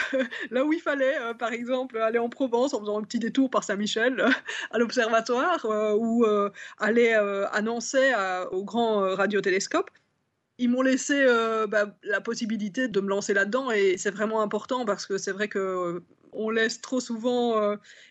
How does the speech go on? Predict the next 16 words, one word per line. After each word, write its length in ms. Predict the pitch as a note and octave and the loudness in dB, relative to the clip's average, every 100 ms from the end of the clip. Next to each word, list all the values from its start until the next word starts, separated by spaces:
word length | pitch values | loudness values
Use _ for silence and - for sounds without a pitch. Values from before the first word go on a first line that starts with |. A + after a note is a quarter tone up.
| _ _ - | _ _ -8
les 160 | A3 | -4
rêves 280 | A3 A#3+ A#3+ | -2 0 0
un 120 | A3+ | -2
peu 100 | A3+ | -2
s'éteindre 500 | A#3+ C4 E4 E4+ C#4 | -2 0 0 0 0
et, 280 | A#3 A3+ A3 | 0 0 0
euh, 140 | A3 G#3+ | -2 -4
je 80 | |
crois 160 | A3+ C4 | -6 -8
qu'il 100 | A#3 | -8
faut 220 | - A#3+ | -8 -4
rester 320 | A3+ A#3+ C#4 | -2 -2 -2
curieux 580 | C4+ C#4+ B3 C4+ C#4+ D4+ | 0 0 2 2 2 0
et 60 | B3 | 0
rester 300 | A3 A#3 B3+ | -2 -4 -2
rêveur. 480 | A#3 C4 B3+ A#3+ | -2 -2 -4 -8